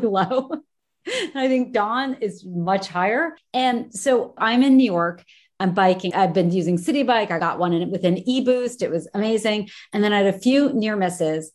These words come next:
And I was like, I couldn't get back on a bike. I was like, "I don't wanna die." And I say this is, my best friend in the whole world is a hurricane chaser. He's the world's number one hurricane chaser. He flies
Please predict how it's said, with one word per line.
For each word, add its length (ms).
And 100
I 20
was 120
like, 280
I 60
couldn't 360
get 300
back 240
on 80
a 40
bike. 360
I 80
was 140
like, 240
"I 80
don't 480
wanna 260
die." 360
And 200
I 60
say 240
this 180
is, 160
my 100
best 380
friend 240
in 80
the 40
whole 240
world 440
is 100
a 60
hurricane 520
chaser. 340
He's 180
the 80
world's 240
number 180
one 160
hurricane 400
chaser. 320
He 140
flies 460